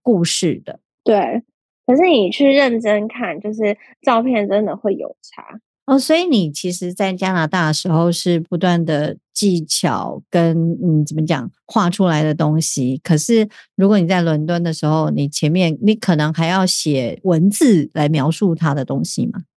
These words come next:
Speaker 1: 你的东西嘛。
Speaker 2: 对，也不一定是，是文字，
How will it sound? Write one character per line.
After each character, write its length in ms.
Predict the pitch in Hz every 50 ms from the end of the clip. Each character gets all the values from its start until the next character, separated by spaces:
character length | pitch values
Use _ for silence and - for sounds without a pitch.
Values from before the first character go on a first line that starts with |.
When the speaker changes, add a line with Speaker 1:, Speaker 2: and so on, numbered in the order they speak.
| _ _ _ _ -
Speaker 1:
你 220 | 202 170 175 160
的 120 | 151 160
东 200 | 151 160 156 160
西 200 | 165 - - -
嘛。 100 | 131 - 190
Speaker 2:
对， 580 | 220 240 233 226 226 214 202 190 190 202 220 - _ _ _
也 140 | - 247 240
不 180 | 240 - 339 339
一 80 | 302
定 240 | 262 285 285 294 302
是， 180 | 294 302 285 269 262
是 160 | - 294 285
文 360 | 247 226 208 170 165 165 180 202
字， 100 | -